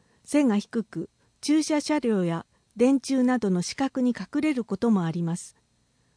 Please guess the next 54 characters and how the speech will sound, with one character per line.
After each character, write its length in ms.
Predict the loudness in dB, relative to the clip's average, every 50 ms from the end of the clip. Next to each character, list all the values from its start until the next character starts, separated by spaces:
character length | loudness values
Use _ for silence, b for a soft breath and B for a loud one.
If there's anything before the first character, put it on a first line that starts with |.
| _ _ -6
住 240 | 0 0 0 2
宅 320 | 2 0 -2 -2 -2 -2 0
街 220 | 0 2 2 2
の 160 | 2 2 0
道 200 | 0 0 0 0
路 140 | 0 0 -2
で 160 | -2 -2 -4
は、 160 | -4 -6 -8 -10 _ _ _ _ _
減 200 | 2 4 4 4
速 300 | 2 -2 -6 -10 -10 -10
し、 260 | -12 -10 -8 -10 -10 _ _ _ _ _ _ _ _
飛 140 | -2 -2 0
び 100 | 0 0
出 140 | 0 0 -2
す 120 | -2 -4
か 120 | -4 0 0
も 140 | 0 0 0
し 180 | -2 -2 -2
れ 100 | 0 0
な 160 | 2 2 0
い 100 | 0 -2 -4 _
運 100 | 0 0
転 240 | 0 2 0 0 0
を 100 | 2 0
し 140 | 0 0 0
ま 120 | 0 0
し 160 | 0 -2 -4 -4
ょ 160 | -4 -6 -6 -10
う。 20 | _ _ _ _ _ _ _ _ _ _ _ _ _ _ _ _ _ _ _ _ _ 0
問 200 | 2 2 4 2
い 60 | 2
合 80 | 0
わ 100 | 0 -2
せ 140 | -2 -4 -6
先、 400 | -4 -6 -6 -8 -6 -8 -8 -8 _
本 280 | -6 -2 0 0 0 0
庁 200 | -2 -2 -2 -2
生 220 | 0 -2 -2 0
活 260 | -2 -4 -4 -2 -2
安 220 | 0 0 2 0 0
全 240 | 0 -2 -2 -2
課、 240 | -4 -6 -8 -8 -10 _ _ _ _ _ _ 2
四 300 | 2 4 4 4 2 2
二 180 | 2 2 0
六 400 | 0 0 -4 -4 -4 -6 -6 -6 -8
三 340 | -8 -4 -2 -2 0 0 0
二 220 | 2 2 2 2 2
七 320 | 2 0 0 0 0 0
五。 260 | 0 -2 -4 -4 -4 _ _ _ _ _ _ _ _ _ _ _ _ _
倉 280 | -4 -2 0 2 2 0
敷 280 | -2 -4 -6 -4 -4 -2
警 240 | 0 0 0 0
察 300 | 0 -2 -4 -6 -6 -6
署、 320 | -10 -8 -6 -6 -8 -8